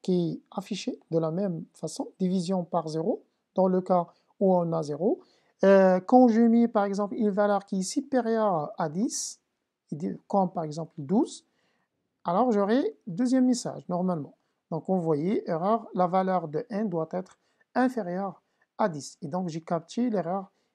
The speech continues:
ici. Donc, je peux capter une, la, le deuxième erreur, donc, euh,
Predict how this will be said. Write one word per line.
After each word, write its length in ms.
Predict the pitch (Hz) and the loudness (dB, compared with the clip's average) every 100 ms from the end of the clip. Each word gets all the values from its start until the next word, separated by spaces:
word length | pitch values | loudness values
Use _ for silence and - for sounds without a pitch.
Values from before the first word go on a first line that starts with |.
| _ | _
ici. 320 | 185 - - 277 | -8 -6 -10 -8
Donc, 240 | 160 160 | -6 -4
je 80 | 175 | -6
peux 220 | 196 311 | 2 2
capter 400 | 311 269 262 254 | 4 0 0 -2
une, 260 | 247 208 165 - | -2 -2 -6 -6
la, 200 | 180 180 - | -6 -6 -8
le 280 | 190 165 190 | -8 -6 -4
deuxième 400 | 165 285 262 262 254 | 2 4 4 2 -2
erreur, 560 | 202 214 285 294 - _ _ _ _ _ | -6 -2 -2 -2 -6 _ _ _ _ _
donc, 320 | 214 262 | 2 2
euh, 80 | - | 0